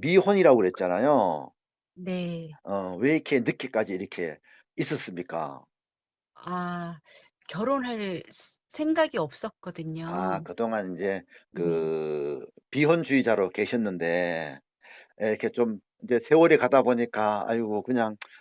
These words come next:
Speaker 1: 막 남자가 하나 있었으면 좋겠다.' 해서 저한테 전화하신 거잖아요.
Speaker 2: 아니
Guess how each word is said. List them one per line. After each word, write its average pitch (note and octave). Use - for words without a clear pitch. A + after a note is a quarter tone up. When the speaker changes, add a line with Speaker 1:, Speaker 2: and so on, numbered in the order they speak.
Speaker 1:
막 G#2+
남자가 A#2+
하나 A2
있었으면 C#3
좋겠다.' A2
해서 D#3
저한테 B2+
전화하신 B2+
거잖아요. G2+
Speaker 2:
아니 G#3